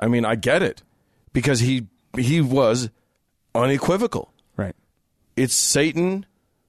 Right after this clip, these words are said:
Speaker 1: or, you know, it's their way or the, the fucking highway to hell.
Speaker 2: They've done too much work on this
Speaker 1: Yeah.
Speaker 2: for it to just go snapping back.
Speaker 1: It's just, it's, it's unacceptable. I mean,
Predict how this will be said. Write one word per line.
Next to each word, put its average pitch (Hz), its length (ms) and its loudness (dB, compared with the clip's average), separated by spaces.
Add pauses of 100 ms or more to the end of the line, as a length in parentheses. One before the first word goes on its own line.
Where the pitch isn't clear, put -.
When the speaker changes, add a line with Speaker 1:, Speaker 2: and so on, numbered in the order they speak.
(340)
Speaker 1:
or, 139 360 2 (440)
you 123 100 2
know, 147 140 2
it's 160 160 -2
their 127 280 0
way 165 220 2
or 143 220 0
the, 135 200 -4
the 147 160 -2
fucking 151 540 -4 (140)
highway 139 340 2
to 156 100 0
hell. 170 300 -2 (140)
Speaker 2:
They've 135 180 0
done 131 160 0
too 131 140 -2
much 110 240 -4
work - 300 -12 (720)
on - 120 -12
this - 280 -20 (320)
Speaker 1:
Yeah. 110 260 -2 (200)
Speaker 2:
for 104 220 -4
it - 100 -8
to 98 380 -8
just - 240 -12 (260)
go 95 140 -8
snapping 95 480 -10
back. - 340 -14 (720)
Speaker 1:
It's - 260 -8
just, 107 340 -2
it's, - 320 -8 (1040)
it's 120 200 0
unacceptable. 123 760 -4 (760)
I 104 80 0
mean, 107 320 0